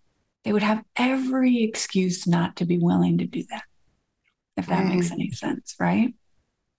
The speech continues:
Speaker 1: Just feeling, like, so, I guess, in awe of those people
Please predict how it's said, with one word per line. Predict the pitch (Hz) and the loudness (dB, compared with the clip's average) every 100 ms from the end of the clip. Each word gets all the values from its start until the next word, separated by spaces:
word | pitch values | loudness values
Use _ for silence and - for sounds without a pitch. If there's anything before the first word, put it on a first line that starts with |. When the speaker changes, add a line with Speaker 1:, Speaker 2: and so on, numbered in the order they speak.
| - _ | -20 _
Speaker 1:
Just | - 254 - | -4 -4 -6
feeling, | - 240 247 233 208 | -4 2 2 4 2
like, | 190 - | -2 -6
so, | - - 220 220 233 220 220 _ _ _ _ _ _ _ _ _ _ _ _ _ - | -4 0 2 4 2 0 -4 _ _ _ _ _ _ _ _ _ _ _ _ _ -12
I | - | -4
guess, | 277 254 - | -2 -2 0
in | 208 214 - | 0 0 0
awe | 185 240 285 185 - - _ _ _ - | 0 2 0 0 -6 -10 _ _ _ -6
of | 190 | -2
those | 185 180 - | 0 0 -2
people | - - - 175 214 | -6 -8 -4 -4 -4